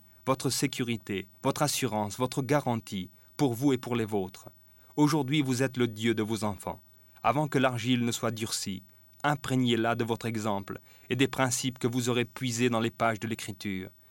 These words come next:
Donnez à vos enfants un enseignement vivant par votre exemple. L'exemple est toujours plus éloquent et plus convaincant que les mots.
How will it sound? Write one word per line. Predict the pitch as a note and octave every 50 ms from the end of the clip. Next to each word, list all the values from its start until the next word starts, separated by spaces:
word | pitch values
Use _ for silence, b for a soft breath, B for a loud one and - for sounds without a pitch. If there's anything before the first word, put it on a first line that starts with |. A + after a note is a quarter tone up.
| B B B B B -
Donnez | A2+ C#3+ C#3+ D3 D3+ C#3+
à | B2+
vos | B2+ C3 A#2 B2+
enfants | B2 A#2+ - C#3 C3 B2+
un | B2 B2
enseignement | B2 B2 - C3 B2 B2 B2 B2 A2+ G#2
vivant | F#2+ G#2 B2 B2 G#2 G#2 G2 F#2+ F#2+ - - _
par | - A2 A2
votre | A#2 C#3 B2+ - B2
exemple. | A2+ G#2 G2 G#2+ G2 G2 G2 - - B B B B B B -
L'exemple | C3+ C#3 B2+ C#3 E3 F3 - D3
est | B2 B2+
toujours | - E3+ C#3 D3 D#3+ D3
plus | - - D3 C3 C3
éloquent | C#3 C3 C3+ B2+ - C#3+ C#3+
et | C3+ A#2+
plus | B2+ - C3 B2
convaincant | - C#3+ C3 B2 B2 A#2+ A#2+ - B2 A#2+ A#2 A2
que | - A#2
les | A2 G#2+ G2
mots. | G2 G2 G2 F2+